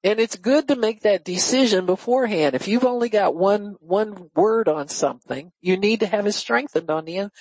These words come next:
the mouth of two or three witnesses is every, you need an established word on the inside of you to start petitioning God for it. But if you never get into the word where that's concerned, it won't happen.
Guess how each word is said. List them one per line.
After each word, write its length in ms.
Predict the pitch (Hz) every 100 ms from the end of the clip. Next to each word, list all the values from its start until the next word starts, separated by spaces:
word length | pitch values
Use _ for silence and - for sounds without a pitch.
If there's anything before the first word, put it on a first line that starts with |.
| - -
the 80 |
mouth 260 | 208 220 214
of 100 | -
two 200 | - 240
or 60 | 220
three 340 | - 240 285
witnesses 920 | 208 143 - 123 - - 113 - - _ - - _
is 180 | 165 147
every, 240 | 147 143 135
you 180 | 185 240
need 220 | 240 226
an 60 | 196
established 680 | 196 - 214 156 190 160 -
word 300 | 139 127 123
on 160 | 120
the 140 | 123 123
inside 440 | 123 - 135 180
of 60 | 190
you 340 | 117 139 185 _ _ _ _ _ -
to 100 | 175
start 500 | - 180 160 175 - _ _ _ _ _ _ _ _ _ _ -
petitioning 640 | 180 - 196 226 220 233
God 340 | 247 277 302
for 260 | - 120 -
it. 60 | _ _ _ _ _ _ - _
But 160 | - 208
if 240 | 196 202
you 140 | 196 185
never 420 | 175 202 247 240
get 240 | 208 180
into 360 | - 196 196 175
the 100 | 135
word 460 | 135 156 214 202 139
where 160 | 147
that's 260 | 147 135 -
concerned, 640 | - 123 - 220 233 170
it 140 | 147 -
won't 240 | 165 160
happen. 420 | 160 185 - 156